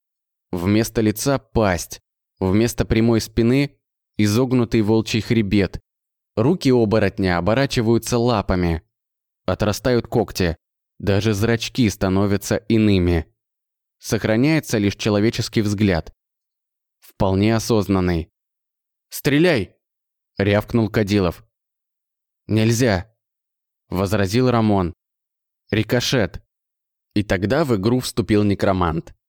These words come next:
Двуручный топор, сверкнув, опустился на череп переверта. Раздался звук лопающегося арбуза. Голову твари буквально вдавило в шею. Нос и половину челюсти раскроило. Рамон отвернулся.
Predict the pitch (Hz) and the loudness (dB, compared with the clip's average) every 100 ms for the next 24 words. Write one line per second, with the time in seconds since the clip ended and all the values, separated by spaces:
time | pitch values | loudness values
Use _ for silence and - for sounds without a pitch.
0 | _ _ _ - 92 104 120 147 - 131 | _ _ _ -8 -4 0 2 2 2 2
1 | 123 120 104 - 107 113 - 101 95 - | 0 0 -2 0 0 0 0 -2 0 0
2 | 123 151 - - 104 107 - 160 160 135 | 2 0 -2 -4 -2 -2 0 0 2 0
3 | 123 107 - 113 107 - 107 101 92 90 | 0 0 0 0 0 -2 0 0 0 0
4 | - 87 78 _ _ - 95 98 101 135 | -2 -4 -4 _ _ -4 -2 -2 0 0
5 | 131 117 98 107 127 139 113 117 117 113 | 0 -2 -2 0 0 0 0 0 2 2
6 | 107 113 101 - 104 95 90 98 87 80 | 2 0 -2 0 0 0 0 0 0 -4
7 | - _ _ _ _ _ _ - 104 117 | -6 _ _ _ _ _ _ -12 -4 0
8 | 180 156 104 110 120 120 160 131 98 107 | 2 2 0 0 0 0 2 2 0 -2
9 | 120 143 147 143 113 139 135 127 110 92 | 0 2 2 2 0 0 2 2 2 2
10 | - - 95 85 78 _ _ _ _ _ | -2 -2 0 0 -4 _ _ _ _ _
11 | _ 104 107 156 160 - 120 - 107 104 | _ -2 2 2 0 -2 -4 0 0 2
12 | 104 98 - 143 123 - 117 110 - 107 | 2 0 0 2 0 0 -2 -2 -2 0
13 | 98 90 85 80 - _ _ _ _ _ | 2 2 0 -4 -10 _ _ _ _ _
14 | _ _ - 104 101 120 139 110 117 107 | _ _ -6 -2 0 0 0 0 0 2
15 | 95 85 92 80 | 0 0 -2 -4